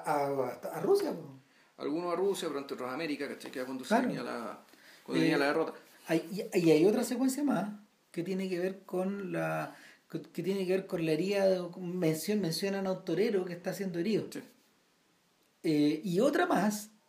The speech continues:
Speaker 1: que no son pocas,
Speaker 2: Mm.
Speaker 1: y otra más donde en el, eh, que, que está me-, metido dentro de esta misma, dentro de esta misma unidad, eh, eh, que es donde se observan unos globos aerostáticos que
Speaker 2: Sí.
Speaker 1: están, eh, perdiendo aire.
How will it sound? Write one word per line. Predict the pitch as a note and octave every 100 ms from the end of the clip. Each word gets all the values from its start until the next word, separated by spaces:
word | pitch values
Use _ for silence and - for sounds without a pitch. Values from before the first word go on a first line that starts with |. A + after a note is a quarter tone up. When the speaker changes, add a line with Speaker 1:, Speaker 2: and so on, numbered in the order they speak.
| _
Speaker 1:
que | -
no | F3 D#3+
son | A3 A#3+
pocas, | D#4+ - B2 - -
Speaker 2:
Mm. | B2+ -
Speaker 1:
y | D#3
otra | G3+ A3+
más | A#3 B3 C4
donde | A#3 A3+ G#3 G#3 A3
en |
el, | G3 G3+ G3+
eh, | E3 E3+ D#3+ D#3 -
que, | C#3 C3
que | - C#3+ C#3
está | - E3 E3
me-, | E3 F3+
metido | E3+ D#3 F3 F3
dentro | F3 E3+
de | E3
esta | D#3+
misma, | D3+ D#3+ F3 F#3+ F#3+ - - - _ -
dentro | E3+ E3+
de |
esta | D#3 D#3
misma | D3 E3
unidad, | F3 G3 A3 C4+ - - _ _ _ _ -
eh, | E3+ D#3+ D3 D3 C#3+ D3 F#3+
eh, | F#3 F#3+
que | - F#3
es |
donde | G3 F#3
se | F3 F3
observan | - F#3 F#3+
unos | F#3+ E3+
globos | F3+ F#3+ G3 F#3+ F3+
aerostáticos | F3+ - F#3+ G3 G#3+ C#4 - - _ _ _ _ _ -
que | E3
Speaker 2:
Sí. | -
Speaker 1:
están, | F#3 F3+ F3+ F3+ F3+ F3+ F3
eh, | E3+ D3+ D3 C#3+
perdiendo | D#3+ E3 G#3 G3
aire. | F#3+ B2+ -